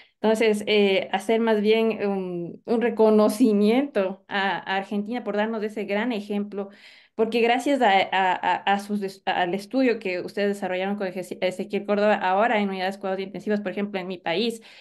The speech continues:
estamos desarrollando ideas similares para conocer las características clínicas de esos pacientes en unidades de cuidados intensivos.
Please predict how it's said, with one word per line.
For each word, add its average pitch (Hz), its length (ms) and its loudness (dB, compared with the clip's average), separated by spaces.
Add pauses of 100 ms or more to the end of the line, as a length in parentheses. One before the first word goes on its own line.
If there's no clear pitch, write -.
(200)
estamos 302 420 0
desarrollando 214 600 0
ideas 196 340 0
similares 185 420 -6
para 185 200 -2
conocer 202 360 -6
las 220 160 0
características 208 720 -4
clínicas 226 640 0
de 170 160 -2
esos 165 180 -14
pacientes 254 500 -2
en 190 120 -4
unidades 180 340 -2
de 202 60 -14
cuidados 185 260 -6
intensivos. 196 680 -6